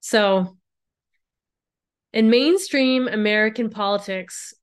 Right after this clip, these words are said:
the Indians and other Native Americans are choosing not to be silent. Rather, they have been silenced by the system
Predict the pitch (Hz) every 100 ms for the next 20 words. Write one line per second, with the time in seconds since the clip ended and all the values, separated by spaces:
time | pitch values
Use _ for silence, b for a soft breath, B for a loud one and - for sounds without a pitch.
0 | _ 214 220 247 285 285 285 247 196 220
1 | 220 208 202 202 190 190 190 202 185 175
2 | - 185 180 180 220 208 190 190 180 190
3 | 196 208 190 190 185 170 165 156 151 -
4 | _ _ _ 214 214 208 208 202 190 196
5 | 196 180 196 202 220 220 165 160 151 156
6 | - - 190 190 185 180 208 208 - 180
7 | 170 175